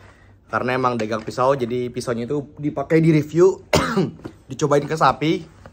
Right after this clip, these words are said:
kemudian dijual. Biar mengurangi hisap, teman-teman ya, mengurangi hisap ya. Kalau terlalu banyak nanti repot ya. Pertama ada ini, teman-teman, ini <clears throat> yang saya pakai untuk sembelih sapi besar kemarin. Kemarin rencananya mau pakai Isel tiga puluh, tapi qadarullah,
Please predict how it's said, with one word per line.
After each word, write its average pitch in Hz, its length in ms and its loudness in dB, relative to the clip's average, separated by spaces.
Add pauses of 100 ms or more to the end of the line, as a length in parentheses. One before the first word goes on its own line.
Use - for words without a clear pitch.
(260)
kemudian 135 240 0
dijual. 113 320 -4 (1120)
Biar 170 240 6
mengurangi 175 400 4
hisap, 165 400 2
teman-teman 131 240 -4
ya, 127 240 -4
mengurangi 139 480 -2
hisap 131 400 0
ya. 135 240 -4
Kalau 120 160 -6
terlalu 127 400 -2
banyak 147 160 -2
nanti 147 480 -4 (480)
repot 123 320 -4
ya. 120 240 -8 (720)
Pertama 170 160 2
ada 180 160 6
ini, 185 80 0
teman-teman, 165 320 2
ini 175 320 -2 (240)
<clears throat> - 320 2
yang 156 80 2
saya 156 240 -2
pakai 156 240 0
untuk 160 240 -2
sembelih 151 240 -4
sapi 139 160 -6
besar 135 240 -4
kemarin. 156 400 -2 (720)
Kemarin 185 400 2
rencananya 190 240 6
mau 196 160 2
pakai 180 240 0
Isel 165 240 0
tiga 147 160 0
puluh, 143 320 -2
tapi 175 160 -6
qadarullah, 156 640 0